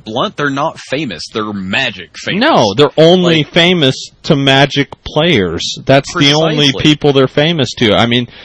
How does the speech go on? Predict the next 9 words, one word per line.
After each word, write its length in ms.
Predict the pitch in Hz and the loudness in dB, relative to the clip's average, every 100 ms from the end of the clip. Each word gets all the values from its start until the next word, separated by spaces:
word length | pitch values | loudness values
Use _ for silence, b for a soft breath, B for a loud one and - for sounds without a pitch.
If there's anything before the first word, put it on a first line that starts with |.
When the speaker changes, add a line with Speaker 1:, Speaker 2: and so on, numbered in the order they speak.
| B B | B B
Speaker 2:
seriously, 480 | - 170 175 - 127 | -2 2 2 2 0
them 260 | 135 160 | 2 0
thinking 460 | 160 175 165 147 131 | 0 -2 0 -2 0
that 140 | 123 | 0
they're 120 | 143 135 | 2 0
too 300 | - 135 113 | 0 0 2
good 240 | 117 113 | 0 0
for 100 | 110 | -6
someone 580 | - 120 113 117 120 | -2 -2 0 -2 -4